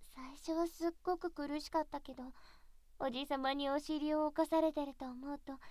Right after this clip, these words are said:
体がどんどん興奮しちゃって、最後はおまんこをジュボジュボされるのと同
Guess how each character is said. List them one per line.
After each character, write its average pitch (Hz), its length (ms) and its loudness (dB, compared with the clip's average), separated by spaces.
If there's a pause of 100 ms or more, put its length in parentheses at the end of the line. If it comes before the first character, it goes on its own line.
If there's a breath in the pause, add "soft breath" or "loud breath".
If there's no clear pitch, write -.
(260 loud breath)
体 359 360 8
が 370 140 8
ど 392 220 8
ん 415 60 2
ど 453 180 8
ん - 60 -4
興 359 260 6
奮 359 200 2
し - 60 -10
ち 381 140 0
ゃ 381 40 4
っ 359 40 -8
て、 - 180 -4 (1200 loud breath)
最 381 320 2
後 339 140 4
は 302 280 2
お 311 40 4
ま 359 220 10
ん 349 80 0
こ 339 160 2
を 294 80 -4
ジ 339 160 0
ュ 339 60 0
ボ 403 140 4
ジ 339 120 0
ュ - 20 -2
ボ 330 160 -2
さ 330 160 4
れ 320 100 4
る 349 120 2
の 349 140 4
と - 120 -6
同 311 100 -2